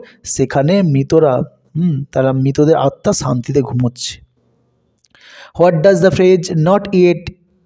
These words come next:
in quiet lie" suggest? তাহলে not yet in quiet lie মানেটা কি?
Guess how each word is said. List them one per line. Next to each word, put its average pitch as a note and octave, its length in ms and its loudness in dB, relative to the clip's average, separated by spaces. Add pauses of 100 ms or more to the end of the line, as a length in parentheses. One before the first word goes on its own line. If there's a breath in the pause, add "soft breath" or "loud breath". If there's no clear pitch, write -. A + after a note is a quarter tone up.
(600)
in A#3 140 4
quiet C#3 500 -2
lie" B2 220 -2 (260)
suggest? B2 480 -4 (320 loud breath)
তাহলে E3 160 0 (200)
not F3+ 420 0
yet G#3 240 2 (800)
in A#3 120 4
quiet D3+ 440 0
lie B2 140 0
মানেটা F3 260 0
কি? G#3+ 320 -2